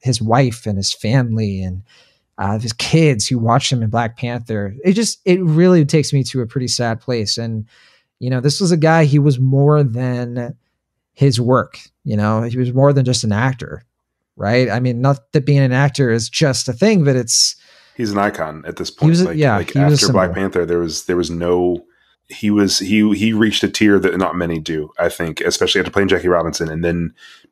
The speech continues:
Speaker 2: you know, and then taking on Black Panther and then the hero that that character is to so many people. It's not like, it's not like Batman, you know, where,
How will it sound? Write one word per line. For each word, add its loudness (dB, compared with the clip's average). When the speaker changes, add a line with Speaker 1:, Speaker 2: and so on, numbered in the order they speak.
Speaker 2:
you 4
know, -2
and -4
then 0
taking -2
on 0
Black 0
Panther -4
and -4
then -6
the -4
hero 2
that -8
that -4
character -2
is -4
to -6
so -2
many -8
people. -4
It's -4
not 0
like, -2
it's -4
not 2
like 0
Batman, -4
you -4
know, 0
where, -4